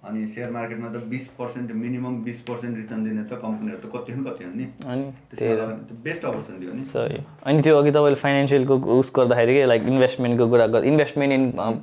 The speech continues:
Speaker 2: पर्टिकुलर यो, यो स्टक होस् या जेसुकै होस्, इन्भेस्टमेन्टको कुरा गर्दाखेरि नि, because तपाईँले इन्भेस्टमेन्टमा बढी ध्यान दिनुहुन्छ नि त,
Speaker 1: उम्।
Speaker 2: स्टक्समा। त्यो अहिले नेपालमा त इन्भेस्टमेन्टको सिनेरियोमा चाहिँ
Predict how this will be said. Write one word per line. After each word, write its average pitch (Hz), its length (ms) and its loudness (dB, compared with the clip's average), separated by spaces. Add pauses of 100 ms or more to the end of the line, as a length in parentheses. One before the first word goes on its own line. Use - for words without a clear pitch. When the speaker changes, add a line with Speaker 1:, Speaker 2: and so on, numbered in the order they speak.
(120)
Speaker 2:
पर्टिकुलर 123 460 2
यो, 120 100 4
यो 110 140 2
स्टक 123 400 0
होस् 117 260 0
या 120 60 6
जेसुकै 117 420 0
होस्, 107 160 0
इन्भेस्टमेन्टको 123 600 -2
कुरा 120 200 0
गर्दाखेरि 113 380 0
नि, 147 40 -10 (320)
because 127 560 4
तपाईँले 127 340 4
इन्भेस्टमेन्टमा 131 680 0
बढी 123 220 4
ध्यान 107 280 -2
दिनुहुन्छ 117 300 -2
नि 120 160 0
त, 107 40 0
Speaker 1:
उम्। 107 100 -4 (260)
Speaker 2:
स्टक्समा। 117 440 -4
त्यो 151 220 4 (580)
अहिले 175 340 4
नेपालमा 180 560 2
त 175 60 -2
इन्भेस्टमेन्टको 170 720 2
सिनेरियोमा 156 520 4
चाहिँ 143 480 0